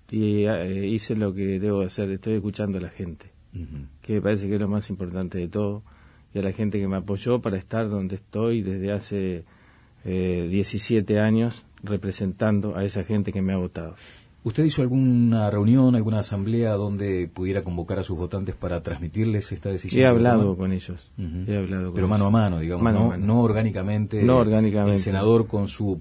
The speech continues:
Speaker 2: mm, presunto electorado,
Speaker 1: Pero
Speaker 2: digamos.
Speaker 1: la mayoría de mis dirigentes, este, me está apoyando.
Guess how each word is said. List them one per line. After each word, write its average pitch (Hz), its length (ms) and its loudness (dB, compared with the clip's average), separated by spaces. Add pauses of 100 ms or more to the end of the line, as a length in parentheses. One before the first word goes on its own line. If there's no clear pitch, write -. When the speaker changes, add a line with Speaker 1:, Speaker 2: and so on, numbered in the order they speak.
(140)
Speaker 2:
mm, 95 220 -6 (180)
presunto 92 520 -4
electorado, 82 460 -4 (100)
Speaker 1:
Pero 107 60 2 (120)
Speaker 2:
digamos. 107 60 4
Speaker 1:
la 104 100 4
mayoría 107 560 6
de 107 80 4
mis 101 140 2
dirigentes, 107 640 -2
este, 92 240 -6
me 90 80 -4
está 95 160 -6
apoyando. 85 500 -10